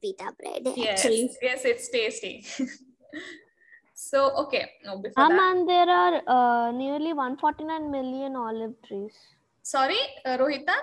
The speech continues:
Speaker 3: There are nearly one forty-nine million olive trees in
Speaker 2: Oh,
Speaker 3: Greece.
Speaker 2: <laughs> that's
Speaker 3: At
Speaker 2: too
Speaker 3: Greece,
Speaker 2: much,
Speaker 3: sorry.
Speaker 2: but yeah. Okay. So this is a national flower of Greek. It's, uh, it's called as bear's breech, uh, and the scientific name is Acanthus mollis.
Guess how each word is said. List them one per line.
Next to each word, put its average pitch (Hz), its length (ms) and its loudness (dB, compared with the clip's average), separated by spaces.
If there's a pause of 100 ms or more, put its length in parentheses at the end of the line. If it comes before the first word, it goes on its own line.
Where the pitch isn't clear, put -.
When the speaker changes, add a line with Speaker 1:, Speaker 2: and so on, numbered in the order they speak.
(440)
Speaker 3:
There 269 160 -4
are 294 60 0
nearly 285 420 -2
one 262 380 -4
forty-nine 277 520 -4
million 240 400 -4
olive 202 440 -6
trees 214 240 -8
in 233 100 0
Speaker 2:
Oh, 233 540 0
Speaker 3:
Greece. 262 220 -2
Speaker 2:
<laughs> - 20 0
that's 240 240 0
Speaker 3:
At 214 80 -2
Speaker 2:
too 254 80 0
Speaker 3:
Greece, 233 120 -2
Speaker 2:
much, 214 220 0
Speaker 3:
sorry. 226 200 2
Speaker 2:
but 202 140 -12 (240)
yeah. 196 360 -2 (840)
Okay. 208 640 -2 (260)
So 285 220 4
this 285 160 0
is 349 200 2
a 359 300 6
national 262 540 0
flower 226 380 2
of 240 160 -4
Greek. 233 360 -8
It's, 220 280 -6
uh, 226 340 2 (180)
it's - 140 -10
called 254 260 4
as 381 240 -2
bear's 240 280 2 (140)
breech, 240 340 -6 (440)
uh, 233 280 2 (100)
and 240 260 -2
the 247 200 2
scientific 254 500 -6
name 294 320 -4
is 359 200 -6
Acanthus 226 600 0
mollis. 220 680 -2